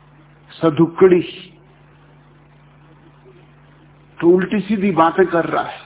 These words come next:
लेकिन आज याद आती उस फकीर की, वो ठीक कहता था,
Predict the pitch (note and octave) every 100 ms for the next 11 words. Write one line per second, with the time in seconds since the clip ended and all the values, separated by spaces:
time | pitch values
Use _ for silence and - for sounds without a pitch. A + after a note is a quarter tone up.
0 | - _ _ - B2+ B2+ B2 B2+ B2 A2+
1 | - A2+ G2+ A#2 G#2+ G#2 - A2 G2 -
2 | G2 - G2+ - - - - C3 B2+ F3+
3 | F3+ - G#2 - - -